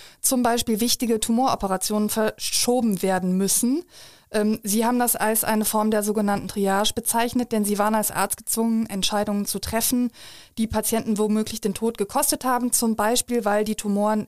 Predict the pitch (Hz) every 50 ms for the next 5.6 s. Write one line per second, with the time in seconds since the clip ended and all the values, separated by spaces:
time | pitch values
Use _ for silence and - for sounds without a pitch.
0 | _ _ - 240 254 254 240 226 - - 220 208 208 - 214 208 - 208 190 -
1 | 214 214 214 208 208 - 196 - - 202 196 202 202 - - - _ _ - -
2 | 208 247 262 - - 180 175 175 - - 170 170 170 170 165 - 165 160 156 -
3 | - _ - - - - - - _ _ _ - - 247 262 - 269 240 247 233
4 | 247 - - 240 240 - - - - 240 247 233 240 233 - - 220 - 220 226
5 | 214 220 214 - 202 196 190 185 190 190 190